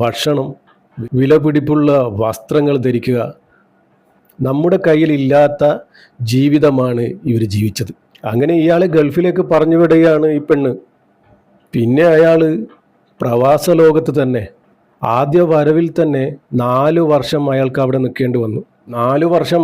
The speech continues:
അവിടെ കഴിഞ്ഞിട്ടും കടങ്ങൾ ബാക്കി തന്നെ. നാല് വർഷം പ്രവാസ ലോകത്ത് കഴിഞ്ഞ ആ ഒരു മനുഷ്യൻ നാട്ടിൽ ജീവിച്ചത് ഒരു മാസമായിരുന്നു. വീണ്ടും പ്രവാസ ലോകത്ത് തന്നെ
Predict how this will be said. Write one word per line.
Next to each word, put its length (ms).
അവിടെ 280
കഴിഞ്ഞിട്ടും 500
കടങ്ങൾ 420
ബാക്കി 320
തന്നെ. 200
നാല് 340
വർഷം 320
പ്രവാസ 400
ലോകത്ത് 400
കഴിഞ്ഞ 280
ആ 20
ഒരു 200
മനുഷ്യൻ 360
നാട്ടിൽ 460
ജീവിച്ചത് 440
ഒരു 200
മാസമായിരുന്നു. 640
വീണ്ടും 340
പ്രവാസ 360
ലോകത്ത് 260
തന്നെ 240